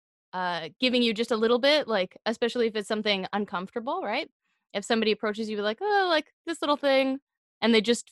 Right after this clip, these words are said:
feel comfortable giving you just a little scrap. If you give them a second and don't jump in, then they feel a little more comfortable giving you a little bit more.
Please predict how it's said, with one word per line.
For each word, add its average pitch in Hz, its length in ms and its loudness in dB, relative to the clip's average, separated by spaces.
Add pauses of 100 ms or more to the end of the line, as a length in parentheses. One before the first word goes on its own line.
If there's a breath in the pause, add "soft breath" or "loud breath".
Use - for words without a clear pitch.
feel 240 160 4
comfortable 220 340 2
giving 214 220 0
you 208 120 2
just 202 180 -6
a 220 60 0
little 202 180 0
scrap. 185 400 0 (500)
If 233 140 0
you 262 100 2
give 302 220 0
them 302 160 -2
a 254 40 -2
second 247 440 -2
and 214 260 -4
don't 214 260 0
jump 220 220 -4
in, 185 280 -10 (340)
then 240 140 4
they 240 100 4
feel 254 240 2
a - 20 0
little 240 220 4
more 214 160 2
comfortable 202 420 -6
giving 180 280 -6
you 180 120 -6
a - 40 -4
little 160 200 -10
bit 147 140 -14
more. 135 280 -18